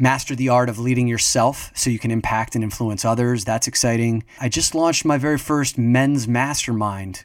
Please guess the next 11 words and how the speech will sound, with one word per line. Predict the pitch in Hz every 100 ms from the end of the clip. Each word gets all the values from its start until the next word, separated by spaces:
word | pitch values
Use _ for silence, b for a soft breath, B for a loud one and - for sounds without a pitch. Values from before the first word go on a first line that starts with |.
| -
called | 113 110
the | 110
Great | 123 123
Man | 117 113
Mastermind, | 113 117 - 120 113 113 113
where | 110
I'm | 107
supporting | 107 - 120 113 113
men | 113 113 113 107 -
who | 123 120
are | 113 113 110 110